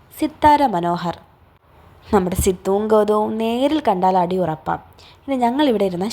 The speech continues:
ശരിയാവില്ല. അപ്പോൾ ക്ലാസ്സിലേക്ക് വിടാം. ഗൗതം, അപ്പോൾ ശരിയടാ, വൈകിട്ട് കാണാം. ഓക്കെ, all the best. നന്നായി എക്സാം എഴുത്. നിങ്ങൾ എന്താടാ പുസ്തകത്തിൽ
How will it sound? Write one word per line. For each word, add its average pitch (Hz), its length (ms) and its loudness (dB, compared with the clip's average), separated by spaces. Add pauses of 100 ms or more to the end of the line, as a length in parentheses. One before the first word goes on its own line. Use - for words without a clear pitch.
ശരിയാവില്ല. 165 480 -4 (600)
അപ്പോൾ 311 180 2
ക്ലാസ്സിലേക്ക് 185 540 0
വിടാം. 165 180 -10 (440)
ഗൗതം, 277 320 6 (640)
അപ്പോൾ 339 200 0
ശരിയടാ, 240 380 4 (400)
വൈകിട്ട് 226 460 0
കാണാം. 170 260 -4 (760)
ഓക്കെ, 330 300 2 (600)
all 262 220 6
the 269 140 -2
best. 254 300 2 (480)
നന്നായി 277 440 4
എക്സാം 175 360 -4
എഴുത്. 170 180 -10 (1500)
നിങ്ങൾ 320 280 4
എന്താടാ 226 320 0
പുസ്തകത്തിൽ 247 420 -2